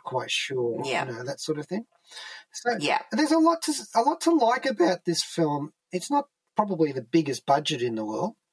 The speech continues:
Speaker 2: No.
Speaker 1: But there is
Speaker 2: But again, like, like Interceptor, uh, it uses it wisely in that it's contained setting. There's actually not a lot of characters in it, so it's very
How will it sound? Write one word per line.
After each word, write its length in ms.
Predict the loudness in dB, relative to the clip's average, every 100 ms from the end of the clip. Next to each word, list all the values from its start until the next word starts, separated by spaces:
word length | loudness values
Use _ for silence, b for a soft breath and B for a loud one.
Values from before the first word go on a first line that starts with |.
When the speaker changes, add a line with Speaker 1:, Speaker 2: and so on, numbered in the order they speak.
| _ B B B B B -10 0
Speaker 2:
No. 380 | 2 2 0 -6 _ _ _ _ _ _
Speaker 1:
But 200 | 2 2
there 180 | 2 2
is 80 | 2
Speaker 2:
But 100 | -2
again, 400 | -2 0 0 2
like, 340 | 2 0 -6 -18 _ _ _ 0
like 240 | 0 0
Interceptor, 800 | -4 -2 -2 0 -2 0 0 0 -4 B B B _
uh, 260 | 0 2 2 2
it 140 | -2 -2
uses 420 | -2 0 2 2
it 200 | 0 0 -6 -4
wisely 600 | 0 2 4 2 -2 -4 -4
in 120 | -4
that 100 | -2
it's 340 | -4 -4 -8 -10
contained 640 | -10 -8 -2 0 0 0
setting. 680 | -2 0 0 0 -2 -4 -8 -10 B B
There's 180 | -6 0
actually 320 | 0 2 2 2
not 180 | 0
a 40 | 0
lot 180 | 0 -2
of 140 | -4
characters 580 | -2 0 0 -4 -6 -4
in 220 | -4 -2
it, 240 | -2 -2 -2
so 160 | -2
it's 160 | -2 -6
very 520 | -2 2 4 2 -2